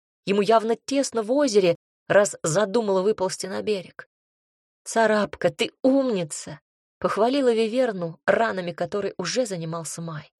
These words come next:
За исключением сбитых коленок и сильного испуга я не пострадала. А вот царапке досталось ран, пока вытаскивала меня из воды.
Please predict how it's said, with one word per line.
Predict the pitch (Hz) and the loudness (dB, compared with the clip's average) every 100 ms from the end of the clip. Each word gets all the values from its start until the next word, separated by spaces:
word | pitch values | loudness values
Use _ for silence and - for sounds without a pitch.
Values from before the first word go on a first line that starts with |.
| _ _ _ _ _ _ | _ _ _ _ _ _
За | 160 | -6
исключением | - 226 - 311 277 226 | -2 -4 0 0 0 -4
сбитых | 190 277 269 - | -4 -6 -6 -6
коленок | 220 226 254 214 208 | -4 -2 -4 -4 -4
и | |
сильного | - 220 214 202 | -4 -6 -6 -6
испуга | 196 - 262 226 | -6 -8 -10 -10
я | 202 285 | -8 -8
не | 247 | -8
пострадала. | 156 - 165 170 214 196 165 _ _ _ _ - | -12 -12 -12 -12 -12 -14 -18 _ _ _ _ -8
А | 190 | -2
вот | 285 294 | 0 2
царапке | 294 269 269 - 254 | 2 2 0 -4 -2
досталось | 214 - - 226 190 - | -2 -4 -6 -4 -4 -4
ран, | 180 185 196 170 151 | -6 -4 -4 -6 -8
пока | 160 156 | -8 -8
вытаскивала | 160 160 165 - 147 160 | -6 -4 -4 -6 -6 -4
меня | 156 160 | -4 -6
из | 151 | -8
воды. | 151 170 165 151 | -8 -10 -10 -14